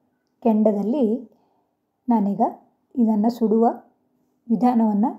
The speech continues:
ತೋರಿಸ್ತಾ ಇದ್ದೀನಿ. ನೋಡಿ, ಈ ರೀತಿಯಾಗಿ ಕೆಂಡದಲ್ಲಿ ಈ ಬದನೆಕಾಯಿಯನ್ನ ಇಟ್ಟು ಅದರ ಮೇಲೂ ಕೆಂಡವು ಬರುವಂತೆ ಇಟ್ಟರೆ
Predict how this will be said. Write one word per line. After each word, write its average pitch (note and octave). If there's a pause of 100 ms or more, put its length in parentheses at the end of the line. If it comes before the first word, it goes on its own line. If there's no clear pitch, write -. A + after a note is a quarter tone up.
(240)
ತೋರಿಸ್ತಾ G#3
ಇದ್ದೀನಿ. G#3 (420)
ನೋಡಿ, G#3
ಈ A#3
ರೀತಿಯಾಗಿ A3 (1000)
ಕೆಂಡದಲ್ಲಿ A3+ (240)
ಈ A#3
ಬದನೆಕಾಯಿಯನ್ನ A3
ಇಟ್ಟು A#3+ (920)
ಅದರ A3+
ಮೇಲೂ A3
ಕೆಂಡವು A3+
ಬರುವಂತೆ G#3
ಇಟ್ಟರೆ A#3